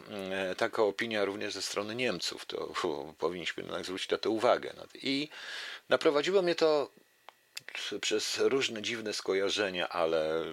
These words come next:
jak państwo wiedzą, skojarzenia są bardzo dziwne, na Aleksandra Błoka. Mówiłem kiedyś o Aleksandrze Błoku, to był poeta, który ma, symbolista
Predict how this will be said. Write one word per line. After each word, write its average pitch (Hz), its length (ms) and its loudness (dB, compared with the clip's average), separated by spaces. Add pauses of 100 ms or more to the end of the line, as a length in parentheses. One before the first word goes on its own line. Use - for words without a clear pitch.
(160)
jak 117 200 2
państwo 87 360 0
wiedzą, 85 240 0
skojarzenia 90 540 0
są - 160 -4
bardzo 101 280 -2
dziwne, 110 280 -6
na 101 100 -2
Aleksandra 104 520 0
Błoka. 104 500 0 (880)
Mówiłem 156 320 4
kiedyś 87 300 4
o 95 60 6
Aleksandrze 87 480 2
Błoku, 98 580 6
to 87 180 2
był 87 300 2 (240)
poeta, 85 760 2
który - 240 -6
ma, 82 320 0 (640)
symbolista 104 680 0